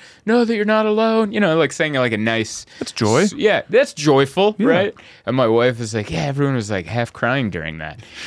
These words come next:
Speaker 2: She
Speaker 1: And
Speaker 2: p-,
Speaker 1: it
Speaker 2: she perks up. "You're not alone." She's like, "Oh, this is great." And we say, "Just do it already."
Speaker 1: <laughs>
Speaker 2: Whoa. Whoa.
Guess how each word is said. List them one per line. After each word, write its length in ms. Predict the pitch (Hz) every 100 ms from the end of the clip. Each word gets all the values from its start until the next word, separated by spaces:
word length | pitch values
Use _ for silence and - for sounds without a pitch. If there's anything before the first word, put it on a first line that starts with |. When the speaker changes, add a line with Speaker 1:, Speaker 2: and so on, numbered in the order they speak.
| -
Speaker 2:
She 20 |
Speaker 1:
And 180 | 123 135
Speaker 2:
p-, 60 | -
Speaker 1:
it 60 | - -
Speaker 2:
she 160 | - 156
perks 260 | 139 113
up. 200 | 120 117 - - - -
"You're 140 | 196 233
not 180 | 240 220
alone." 420 | 226 240 208 160
She's 220 | 135 175
like, 120 | 190
"Oh, 100 | 254
this 120 | 233
is 80 | 208
great." 300 | 247 254 180 - - - 123
And 140 | 160
we 100 | 226
say, 320 | - 233 226
"Just 220 | 180 247 -
do 180 | 320 285
it 40 |
already." 520 | 247 226 208 170 156
Speaker 1:
<laughs> 40 | -
Speaker 2:
Whoa. 720 | 302 622 587 254 196 170 151 151 - 240 - - 214 -
Whoa. 760 | 330 370 349 302 233 170 139